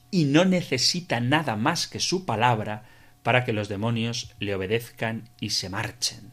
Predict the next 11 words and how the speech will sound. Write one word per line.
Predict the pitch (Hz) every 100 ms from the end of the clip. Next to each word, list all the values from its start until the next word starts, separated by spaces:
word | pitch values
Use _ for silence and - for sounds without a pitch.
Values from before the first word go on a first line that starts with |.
| - - - - -
Ellos | 123 110 113 113 113 -
lo | 101 98 -
conocen, | 95 139 147 147 143 151 -
saben | - - 123 123 110 107
quién | - 104
es | 135 139 - - - - - -
y | -
por | - 101
eso | 107 - 117 - -
le | 107 101 98
temen. | 143 143 104 90 87